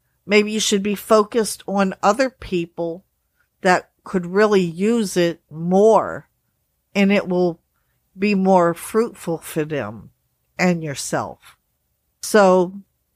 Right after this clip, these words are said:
that's my answers, and I really hope that this helps. If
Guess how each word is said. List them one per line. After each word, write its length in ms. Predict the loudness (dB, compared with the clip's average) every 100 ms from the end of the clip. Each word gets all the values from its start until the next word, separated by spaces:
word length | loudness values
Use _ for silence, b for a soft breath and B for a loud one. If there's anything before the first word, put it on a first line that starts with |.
| _ _ _
that's 320 | 2 2 2 0
my 200 | 2 2
answers, 640 | 0 -2 -2 -4 -2 -2 0
and 120 | 2
I 40 | 2
really 460 | 2 0 2 0
hope 580 | -2 -2 0 0 -2 -6
that 280 | -4 -4 -4
this 240 | -4 -4
helps. 640 | -4 0 0 0 -8 -14 -16 _ _ _ _ _ _ _ _ _ _
If 380 | 0 0 -2